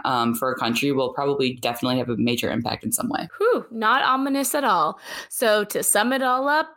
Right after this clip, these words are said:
Speaker 2: so much Pluto. But now that we got a fun little sneak peek at how Pluto returns have affected other countries, next week we'll be talking about how Pluto aspects have affected the United States charts throughout the years and what it could mean for our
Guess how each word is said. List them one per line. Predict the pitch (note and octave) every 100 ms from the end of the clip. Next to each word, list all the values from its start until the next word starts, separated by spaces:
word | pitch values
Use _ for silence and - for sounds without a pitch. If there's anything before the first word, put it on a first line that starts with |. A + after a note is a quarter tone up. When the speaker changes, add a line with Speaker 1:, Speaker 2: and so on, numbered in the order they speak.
| _
Speaker 2:
so | - - A3+ A#3 A#3+ A#3+ -
much | G#3+ A3 G#3+ - - -
Pluto. | - - A#3+ A#3+ G3+ - - -
But | A#3
now | A3+ B3 E4+ F4
that | C4+
we | A#3 A#3+
got | G#3+ G3+
a |
fun | G3+ - D4 E4
little | E4 D4
sneak | B3 - C4+ B3 -
peek | A#3+ A#3
at | G#3+
how | G3+
Pluto | G3 A3+ A3+
returns | G#3+ G#3+ G#3 G3+
have | G3+
affected | G3+ G3 G3 F#3
other | - F4+ C#4+
countries, | A3 G3 F#3+ G3 F#3+ _ _ -
next | A3 C#4+ -
week | C4+ B3
we'll | G#3+ G3
be | G3+
talking | - G#3 A3 A#3+
about | A3 G3 F#3+ F#3
how | G#3 G3
Pluto | F#3+ D#4+ D#4+
aspects | - G3+ G3+ G#3 G3 G3 -
have | G#3+ G3+
affected | G3 G3+ G#3+ G3+
the |
United | G3 G3 F#3+ F#3+
States | - C4 B3 -
charts | G#3 F#3+ -
throughout | G3+ E3+ F3+
the | G#3
years | F#3 F3+ F3+ F#3+
and | G3+
what | G3 G3+
it | C#4
could | - D4+
mean | A#3+ G#3+ A3
for | - G#3
our | G3 G3